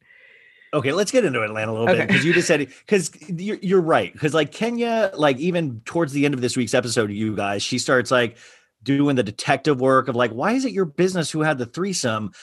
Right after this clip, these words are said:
Speaker 1: But it's like, Kenya is, I, I mean, I think this is genuinely who Kenya is too, but it is like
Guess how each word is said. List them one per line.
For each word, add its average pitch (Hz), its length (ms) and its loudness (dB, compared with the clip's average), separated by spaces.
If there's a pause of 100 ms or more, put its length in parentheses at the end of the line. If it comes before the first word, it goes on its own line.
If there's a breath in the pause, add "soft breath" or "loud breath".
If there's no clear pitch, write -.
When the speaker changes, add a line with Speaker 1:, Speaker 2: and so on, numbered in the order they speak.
(200 loud breath)
Speaker 1:
But 170 120 0
it's 156 120 -6
like, 165 220 0
Kenya 196 580 0 (120)
is, 139 440 0 (640)
I, 127 160 -2
I 165 40 2
mean, 170 100 4
I 170 80 4
think 180 140 -2
this 156 120 0
is 143 80 -4
genuinely 139 440 -2
who 135 100 -4
Kenya 123 400 -4
is 113 460 2
too, 113 400 0 (280 loud breath)
but 147 200 0
it 147 100 -2
is 185 260 4
like 120 320 0